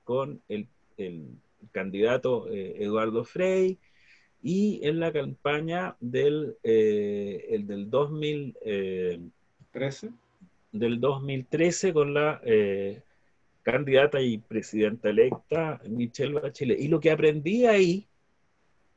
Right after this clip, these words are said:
Speaker 1: es que la elección municipal, es decir, la elección municipal que se nos viene ahora, ah, en octubre.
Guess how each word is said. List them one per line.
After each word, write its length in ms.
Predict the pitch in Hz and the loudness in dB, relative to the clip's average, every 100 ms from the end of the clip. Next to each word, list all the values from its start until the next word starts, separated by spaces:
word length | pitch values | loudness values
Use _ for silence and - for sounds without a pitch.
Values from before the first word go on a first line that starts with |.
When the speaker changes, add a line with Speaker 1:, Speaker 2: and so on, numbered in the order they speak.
| _ _ _ _ _ | _ _ _ _ _
Speaker 1:
es 640 | 147 180 202 - - - _ _ _ _ _ _ | 4 6 4 -4 -18 -20 _ _ _ _ _ _
que 140 | 151 170 | 2 6
la 100 | 165 | 6
elección 540 | 165 160 - 190 233 | 4 0 2 6 6
municipal, 800 | 247 226 - 196 165 123 131 165 - | 6 4 2 2 4 4 2 -4 2
es 100 | 127 | 6
decir, 280 | 139 127 123 | 6 4 2
la 100 | 117 | 4
elección 540 | 113 113 - 160 175 | 4 2 0 0 0
municipal 580 | 143 135 120 117 139 139 | 0 -2 -2 0 0 0
que 120 | 123 | -4
se 200 | 123 170 | 0 2
nos 200 | 196 170 | 2 2
viene 540 | 151 175 147 156 180 160 | 4 6 6 4 -2 0
ahora, 600 | 107 143 127 110 160 208 _ _ _ _ _ _ | 6 8 8 6 2 -6 _ _ _ _ _ _
ah, 220 | - 95 | -16 -14
en 340 | 107 104 - - | -16 -20 -20 -20
octubre. 800 | - - 151 147 139 120 120 | -12 -4 2 2 2 0 -2